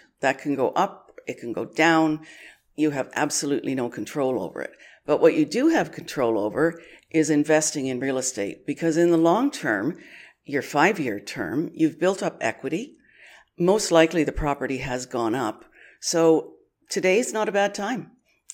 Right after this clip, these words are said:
Just if you find the house you like and it's, it's the one you want, go for it now and don't wait for interest rates or anything else. Just get in there and get it.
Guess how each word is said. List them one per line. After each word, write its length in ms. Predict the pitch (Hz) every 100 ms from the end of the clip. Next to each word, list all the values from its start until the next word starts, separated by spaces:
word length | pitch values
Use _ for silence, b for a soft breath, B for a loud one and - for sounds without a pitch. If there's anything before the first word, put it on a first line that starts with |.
| -
Just 240 | 151 -
if 140 | 170 180
you 100 | 208
find 260 | 226 220
the 60 | 240
house 280 | 214 208 226
you 80 |
like 480 | 196 151 226 - - _
and 160 | 156 156
it's, 320 | 151 - -
it's 220 | - 156 -
the 100 | 156
one 220 | 160 180
you 80 | 190
want, 340 | 147 135 - B B B _
go 140 | 185 185
for 200 | 185 196
it 80 | 156
now 280 | 151 123 - _
and 160 | 147 147
don't 280 | 156 165 165
wait 320 | 160 117 -
for 320 | - 135 127
interest 420 | - 143 151 -
rates 280 | 151 147 -
or 60 | -
anything 400 | 143 147 147 127
else. 200 | 98 -
Just 220 | 131 -
get 140 | 151 135
in 140 | 135
there 160 | 131 127
and 100 | 113
get 160 | 92
it. 180 | -